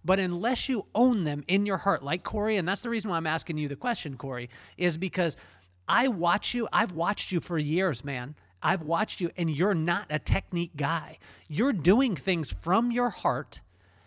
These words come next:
for the right reason. And there are a lot of people who read a book about being generous, and then they're like, "I'm gonna go be generous so I can get," and that's not you. So that's the disclaimer.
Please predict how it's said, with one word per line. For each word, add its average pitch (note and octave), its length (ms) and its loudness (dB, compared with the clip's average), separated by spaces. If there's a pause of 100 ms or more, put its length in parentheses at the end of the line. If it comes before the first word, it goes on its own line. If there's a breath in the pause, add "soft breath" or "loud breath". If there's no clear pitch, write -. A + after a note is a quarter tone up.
(180 soft breath)
for G3 160 6
the D#3 160 2
right E3+ 380 0
reason. D#3+ 580 2 (100)
And D#3 220 0
there F3 260 0
are G#3+ 280 2
a G#3 80 4
lot F3+ 200 0
of F3+ 80 -2
people G#3+ 320 -4
who E3 180 -4
read F3+ 300 0
a A#3 60 -2
book D#3 380 -2
about D3 400 -2 (200 loud breath)
being F#3+ 280 2
generous, D3 480 0
and D#3 120 -2
then E3+ 100 2
they're F3 140 2
like, D3 200 -2
"I'm F#3 160 -2
gonna A3+ 160 2
go F#3+ 100 4
be D#3 140 -2
generous D#3 520 2
so D#3 240 2
I E3 160 4
can D3+ 300 -4
get," F3+ 460 2 (360 loud breath)
and E3+ 240 -2
that's F3 300 -2
not D#3+ 340 -4
you. D3 280 0
So F3 260 2 (180 loud breath)
that's G3+ 220 2
the A3+ 80 -4
disclaimer. F#3 640 2